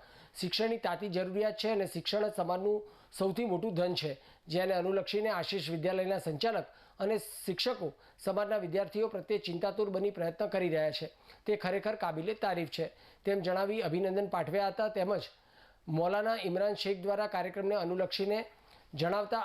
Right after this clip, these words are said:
આશીષ વિદ્યાલયના આ તેજસ્વી તારલાઓ તેમજ તેમની પાછળ મહેનત કરતા શિક્ષકોને શાબ્દિક રીતે બિરદાવ્યા હતા અને શાળા કે વિદ્યાર્થીઓને કોઈપણ પ્રકારની જરૂરિયાત હોય તો પૂરી પાડવા આહ્વાન કર્યું હતું. તેમજ હાજી ઇબ્રાહિમ કુરેશી અને એડવોકેટ યુસુફ શેખે શિક્ષણ માટે જ્યાં પણ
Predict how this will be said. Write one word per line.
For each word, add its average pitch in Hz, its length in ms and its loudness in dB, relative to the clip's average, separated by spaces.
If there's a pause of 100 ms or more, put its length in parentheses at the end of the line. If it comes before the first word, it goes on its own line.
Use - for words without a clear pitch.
આશીષ 190 320 -2
વિદ્યાલયના 196 540 2
આ 180 80 -8
તેજસ્વી 185 380 -2
તારલાઓ 190 460 2
તેમજ 185 320 0 (440)
તેમની 190 340 2 (360)
પાછળ 202 360 0
મહેનત 175 300 2
કરતા 196 320 0
શિક્ષકોને 208 480 0
શાબ્દિક 170 420 -2
રીતે 190 240 -2
બિરદાવ્યા 160 500 2
હતા 151 160 -4 (360)
અને 190 160 2
શાળા 175 320 2
કે 214 260 0
વિદ્યાર્થીઓને 170 640 0 (380)
કોઈપણ 202 340 2
પ્રકારની 214 360 0
જરૂરિયાત 208 420 0
હોય 208 160 0
તો 214 60 0
પૂરી 196 320 -2
પાડવા 190 260 0 (100)
આહ્વાન 180 360 0
કર્યું 190 300 0
હતું. 202 160 -2
તેમજ 190 360 0
હાજી 156 320 -2
ઇબ્રાહિમ 190 300 0
કુરેશી 185 440 0 (340)
અને 202 160 2 (100)
એડવોકેટ 196 440 0
યુસુફ 175 400 0
શેખે 190 280 0
શિક્ષણ 175 380 0
માટે 196 240 0
જ્યાં 170 300 0
પણ 196 160 0